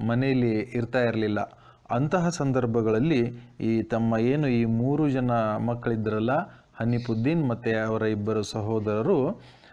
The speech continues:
ಆ, ಅನೇಕ ಜವಾಬ್ದಾರಿಗಳನ್ನ ಕಲ್ತುಕೊಂಡ್ರು. ತಮ್ಮಷ್ಟಕ್ಕೆ ತಾವೇ ಬೆಳಗ್ಗೆ ಏಳೋದಾಗಿರಬಹುದು,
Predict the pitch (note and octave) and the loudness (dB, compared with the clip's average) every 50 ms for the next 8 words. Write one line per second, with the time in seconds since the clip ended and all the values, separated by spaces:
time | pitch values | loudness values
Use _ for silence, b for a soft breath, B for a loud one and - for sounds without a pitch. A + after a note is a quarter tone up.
0 | B B B - E2 F2 G2+ A#2+ A#2+ A#2+ C3+ D#3+ F#3 F3+ G3 E3 C#3 B2+ B2+ B2+ | B B B -4 -2 0 0 2 2 2 2 2 0 2 2 2 2 2 4 2
1 | B2+ B2 A#2+ B2 A#2+ A2+ A2+ A2+ A2 G#2+ G#2+ A#2 C#3+ E3+ D3+ A#2+ A#2 A#2 - - | 2 2 2 0 0 0 0 0 0 0 -2 0 0 0 2 0 0 -2 -4 -10
2 | - - - - A2+ A#2 B2 - - - C3+ C3 G#2+ G#2 - - - - b b | -14 -14 -8 -4 -2 -2 -2 -2 -2 -2 -2 -2 -2 -2 -4 -8 -12 -20 b b
3 | b b - - A2+ A#2 A#2 A#2 A#2 - B2+ A#2+ B2 A2 G2+ A2+ A2+ A2+ A#2+ B2 | b b -6 -4 -2 0 0 -2 -2 -4 -6 -4 -4 -2 0 0 0 2 2 0
4 | A#2+ A#2 A2+ A2 A2+ A2 A2+ A2+ G2 G2+ A2+ A#2 B2 C3 A#2+ A2+ G#2+ G2+ G2 G#2+ | 0 2 2 2 2 0 0 0 0 2 2 2 2 2 2 0 0 0 -2 -2
5 | G#2+ G2+ G#2+ G2+ G#2 A2 G2+ G#2 G#2 G2+ G#2 B2+ | -2 -2 -2 -2 -2 -2 -2 -2 -2 -2 -4 -6